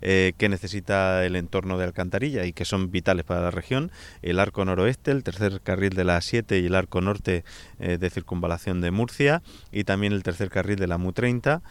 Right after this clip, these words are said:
eh, son esenciales para este entorno en el que estamos del Parque Empresarial San Andrés y para el conjunto de la región. Eh,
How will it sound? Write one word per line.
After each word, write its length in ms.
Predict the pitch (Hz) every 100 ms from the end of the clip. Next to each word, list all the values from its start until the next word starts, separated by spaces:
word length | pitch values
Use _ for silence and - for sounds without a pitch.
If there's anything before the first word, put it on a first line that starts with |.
| - - -
eh, 480 | 95 95 92 90 -
son 220 | - 117
esenciales 580 | 110 104 92 110 110 92
para 300 | - 92 95
este 180 | 117 123
entorno 300 | 110 127 113
en 60 |
el 80 | 101
que 100 | 101
estamos 280 | 95 131 113
del 160 | 95 85
Parque 340 | 104 - 101
Empresarial 440 | 95 - 101 101
San 160 | 101 113
Andrés 380 | 113 123 160 - - -
y 140 | - 113
para 200 | 117 104
el 60 |
conjunto 540 | 92 95 - 95 90 87
de 100 | 87
la 120 | 85
región. 440 | 87 - - 80 - - - - -
Eh, 720 | 98 98 95 95 95 95 92